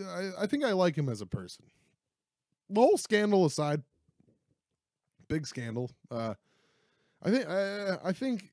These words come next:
Louis and I would get along just fine. I might tell him, "Hey, maybe I wouldn't say that word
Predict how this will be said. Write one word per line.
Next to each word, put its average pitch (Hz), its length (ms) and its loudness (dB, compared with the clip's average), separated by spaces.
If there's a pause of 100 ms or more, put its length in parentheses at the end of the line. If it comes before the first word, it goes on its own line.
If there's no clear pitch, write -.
Louis 185 500 2
and 180 100 0
I 170 360 0
would 147 200 2
get 147 160 2
along 143 380 0
just 135 240 -4
fine. 139 400 -2 (1500)
I 190 80 6
might 220 240 8
tell 180 200 6
him, 165 100 4
"Hey, 185 120 6
maybe 165 320 4
I 151 80 6
wouldn't 135 280 4
say 117 220 0
that 113 220 2
word 117 320 4